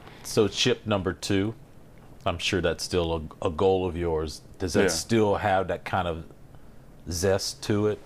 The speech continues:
Speaker 1: is
Speaker 2: Yeah.
Speaker 1: chasing that second one?
Speaker 2: For sure. I mean,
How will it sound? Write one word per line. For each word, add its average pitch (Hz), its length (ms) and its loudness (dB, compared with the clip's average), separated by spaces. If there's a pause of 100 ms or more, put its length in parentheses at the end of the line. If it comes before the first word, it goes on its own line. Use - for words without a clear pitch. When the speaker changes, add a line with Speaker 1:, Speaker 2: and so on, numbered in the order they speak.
(280)
Speaker 1:
is 98 320 4
Speaker 2:
Yeah. 95 60 4
Speaker 1:
chasing 95 440 0
that 87 180 0
second 90 360 -2
one? 104 160 -8 (260)
Speaker 2:
For - 100 -2
sure. 110 400 2 (380)
I 92 80 0
mean, 95 380 0